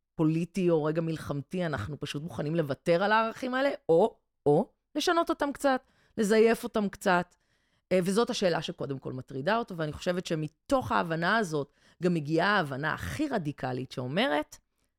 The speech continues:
פילוסופיה שעושים עכשיו היא רק אתיקה. כלומר, המהפך או השאלה הראשונה או הקדימות צריכה להיות לשאלת האתיקה, וזו בעצם,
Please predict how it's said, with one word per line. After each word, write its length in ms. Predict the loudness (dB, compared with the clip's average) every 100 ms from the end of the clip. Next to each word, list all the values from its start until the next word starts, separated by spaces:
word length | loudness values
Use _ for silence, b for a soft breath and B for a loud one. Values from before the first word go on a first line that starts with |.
| _ _ _ _ 0
פילוסופיה 420 | 0 2 -2 -4
שעושים 320 | -8 -6 -6
עכשיו 400 | -6 -2 -2 -2 -8 _ _ -10
היא 80 | -8
רק 180 | -8 -10
אתיקה. 440 | -10 -12 -14 -14 -16 _ _ _ _ _ _ _
כלומר, 280 | -12 -8 -8 -8
המהפך 560 | -4 -2 -2 0 0 0
או 80 | -2
השאלה 580 | -4 0 0 2 2 2
הראשונה 540 | 0 -6 -8 -6 -6
או 140 | -8 -8
הקדימות 840 | -10 -8 -6 -2 0 0 -2 -4 -16
צריכה 220 | -6 -2
להיות 260 | 0 -2 -4
לשאלת 500 | -6 -4 -4 -6 -6
האתיקה, 560 | -2 -2 -2 -4 -4 -4 b b b b
וזו 800 | -10 -6 -6 -4 -4 0 2 2
בעצם, 720 | 2 0 0 -2 0 -2 -6